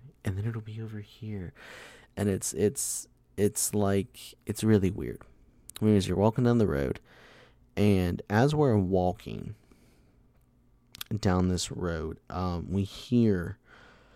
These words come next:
start to hear these noises and, uh, see things. I had caught a glimpse of a shadow person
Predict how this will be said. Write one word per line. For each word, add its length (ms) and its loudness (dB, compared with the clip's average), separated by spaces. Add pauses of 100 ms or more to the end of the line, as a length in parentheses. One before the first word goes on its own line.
(140)
start 300 -2
to 80 -2
hear 440 -2
these 300 -2
noises 920 -2 (120)
and, 760 -2 (300)
uh, 500 -10 (280)
see 340 -2
things. 680 -6 (1000)
I 220 4
had 640 0 (100)
caught 300 -2
a 40 -2
glimpse 440 -2
of 60 -2
a 40 -2
shadow 460 -2
person 720 -2